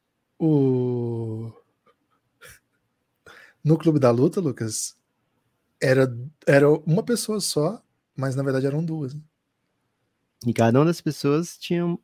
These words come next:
Speaker 2: três lados, então eram seis lados só essas duas pessoas.
Speaker 1: E como é que ficava a personagem da Bohan Carter lá?
Speaker 2: Então, isso aí tem no episódio sobre o Clube da Luta da Lógica
Speaker 1: É.
Speaker 2: Mental.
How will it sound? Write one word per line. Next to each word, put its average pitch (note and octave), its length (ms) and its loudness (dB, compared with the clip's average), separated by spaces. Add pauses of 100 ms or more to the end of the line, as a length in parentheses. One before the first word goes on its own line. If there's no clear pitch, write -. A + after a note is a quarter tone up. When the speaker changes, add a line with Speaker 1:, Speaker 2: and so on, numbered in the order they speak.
(120)
Speaker 2:
três D3+ 240 -6
lados, C#3+ 360 -6
então A2 200 -4
eram A2+ 120 0
seis D#3 300 -4
lados B2 320 -2
só - 100 -10
essas F#2 240 -8
duas F2+ 180 -10
pessoas. - 520 -16 (600)
Speaker 1:
E A3+ 80 -8
como B3+ 180 -8
é A#3 40 -6
que - 80 -14
ficava D#3+ 840 0
a B2 600 -4
personagem B2+ 520 -2
da A#2 480 -4
Bohan A#2+ 320 -4
Carter A#2 440 -8
lá? A2+ 160 -14 (1300)
Speaker 2:
Então, F#2+ 380 -2
isso - 180 -4
aí G#2+ 400 4 (120)
tem C3+ 340 10
no C3+ 320 10
episódio A#2+ 560 6
sobre A2+ 260 0
o G#2+ 40 -2
Clube A2+ 200 2
da G#2+ 100 4
Luta G#2 220 0
da A#2 80 -4
Lógica A#2 300 -2
Speaker 1:
É. - 20 6
Speaker 2:
Mental. A2+ 380 0